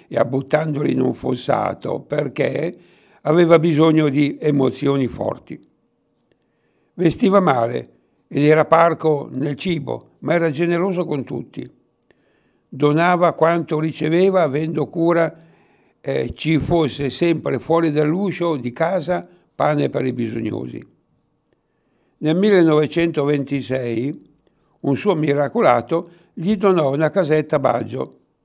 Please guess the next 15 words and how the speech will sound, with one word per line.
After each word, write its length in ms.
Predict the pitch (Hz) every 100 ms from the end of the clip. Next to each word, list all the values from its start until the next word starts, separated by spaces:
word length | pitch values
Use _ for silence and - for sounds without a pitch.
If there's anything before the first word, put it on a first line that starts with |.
| _
dove 280 | - 139 135
il 60 | 131
prete 440 | 156 185 190 185
continuò 720 | - 131 - 135 135 143 139 - _ _ _
a 220 | 135 123
guarire 500 | 131 170 156 175 160
sino 340 | - 175 165
alla 100 | 147
morte, 540 | 147 170 151 107 - 135 _ _ _ -
ricevendo 800 | 160 220 - 175 170 151 117
la 120 | - 160
benedizione 880 | 147 156 165 156 160 - 175 208
del 180 | 202 151
cardinale 600 | - 143 151 156 131 139
Schuster. 540 | - 139 131 - 67